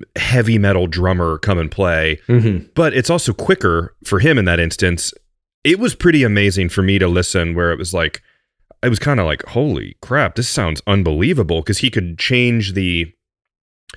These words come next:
Speaker 1: the dynamics of everything. And I think,
Speaker 2: Right.
Speaker 1: uh, you know, it, when I think of these kind of beat things, typically it would be like,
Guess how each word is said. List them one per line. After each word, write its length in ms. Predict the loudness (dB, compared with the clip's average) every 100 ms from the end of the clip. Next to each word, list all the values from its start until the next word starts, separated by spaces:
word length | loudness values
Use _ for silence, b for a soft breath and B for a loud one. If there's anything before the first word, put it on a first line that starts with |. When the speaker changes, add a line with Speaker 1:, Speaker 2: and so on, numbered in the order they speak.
| B B -4
Speaker 1:
the 80 |
dynamics 580 | 0 2 4 2 2 0
of 80 | 0
everything. 480 | 0 0 -2 -2 0
And 120 | 0
I 40 |
think, 160 | 0 2
Speaker 2:
Right. 280 | 0 -2 -6
Speaker 1:
uh, 60 |
you 120 | -2 0
know, 280 | -2 -4 -8
it, 560 | -8 -8 -2 -4 -4 -16 _ _ -2
when 200 | 2 2
I 80 | 2
think 240 | 0 0
of 100 | 0
these 240 | 2 0
kind 180 | 0 0
of 140 | 0 -2
beat 320 | -2 -2 0
things, 320 | 0 0 0
typically 460 | 0 -2 0 2 2
it 60 |
would 160 | 0 0
be 120 | 0
like, 300 | 0 -2 -6